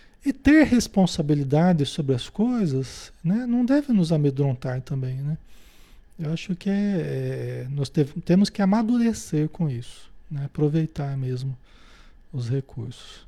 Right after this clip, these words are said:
tá? Então vamos lá, vamos novamente nos elevar pela oração, já que em, em momento algum nos afastamos dos princípios elevados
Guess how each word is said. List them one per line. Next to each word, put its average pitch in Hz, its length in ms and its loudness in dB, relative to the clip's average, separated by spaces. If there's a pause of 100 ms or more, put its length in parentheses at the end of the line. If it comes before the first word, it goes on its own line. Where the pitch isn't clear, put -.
tá? 190 220 0 (1400)
Então 180 160 0
vamos 156 260 4
lá, 214 240 4
vamos 175 520 2
novamente 143 760 0 (880)
nos 147 240 0
elevar 127 460 0 (120)
pela 123 240 -2
oração, 160 840 0 (760)
já 147 260 -2
que - 180 -6
em, 139 420 0
em 143 160 0
momento 156 460 0
algum 147 420 -2
nos 135 240 -4
afastamos 135 920 -8 (1200)
dos 131 220 -6
princípios 139 600 -4
elevados 131 1120 -4